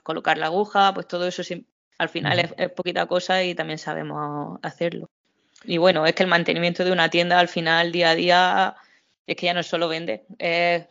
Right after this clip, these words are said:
Speaker 1: recibir pedidos, marcarlos, porque nosotros etiquetamos toda, todo, hay cosas como de marca, Lotus
Speaker 2: Ujú.
Speaker 1: Visero y tal que vendemos nosotros, que ya te viene etiquetada. Pero lo que es,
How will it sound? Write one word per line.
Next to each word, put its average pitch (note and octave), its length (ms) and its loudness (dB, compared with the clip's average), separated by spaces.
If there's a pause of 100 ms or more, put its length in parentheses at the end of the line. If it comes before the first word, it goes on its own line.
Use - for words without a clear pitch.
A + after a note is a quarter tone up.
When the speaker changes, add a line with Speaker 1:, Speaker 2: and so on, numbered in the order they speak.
Speaker 1:
recibir F3+ 360 -2
pedidos, F3 480 -2 (380)
marcarlos, E3+ 760 0
porque E3+ 200 -10
nosotros E3 300 -4
etiquetamos F3 500 -4 (120)
toda, F3 500 -2 (140)
todo, F3 280 -4 (160)
hay E3+ 460 -6 (180)
cosas F3+ 260 -2
como E3+ 340 -6
de F3 100 0
marca, F#3+ 380 -2 (280)
Lotus F3+ 280 0
Speaker 2:
Ujú. C#3 60 0
Speaker 1:
Visero F3+ 400 -2
y F3 80 -2
tal - 180 0
que F3 140 -2
vendemos F3 320 -4
nosotros, G3 440 -4
que F3 80 -2
ya E3 140 2
te F3 80 -2
viene F3 180 -2
etiquetada. F#3 600 -2 (320)
Pero F3 240 6
lo E3+ 100 2
que F3 300 6
es, F3 60 4